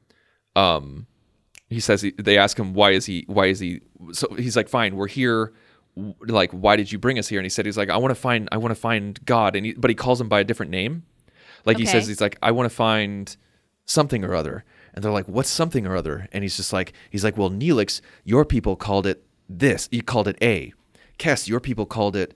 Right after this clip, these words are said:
Speaker 1: the caretaker. Um, your, uh, like, uh, you know, like, a Chakotay, your people called it something there." You know, like, in Tuvok's just like, "Your old, your ancients used to call it this." And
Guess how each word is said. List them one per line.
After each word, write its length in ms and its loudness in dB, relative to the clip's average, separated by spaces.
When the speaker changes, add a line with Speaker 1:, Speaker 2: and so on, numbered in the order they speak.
Speaker 1:
the 80 -4
caretaker. 720 -2
Um, 440 0
your, 400 4
uh, 260 6
like, 220 0
uh, 320 2
you 60 -8
know, 80 0
like, 200 0
a 60 0
Chakotay, 440 0
your 140 4
people 280 -2
called 300 0
it 200 -2
something 420 -4
there." 300 6
You 80 0
know, 100 2
like, 180 2
in 100 -4
Tuvok's 360 2
just 140 -8
like, 180 -2
"Your 200 2
old, 320 6
your 180 4
ancients 440 -4
used 120 -4
to 60 -4
call 200 0
it 80 -8
this." 320 -2
And 480 0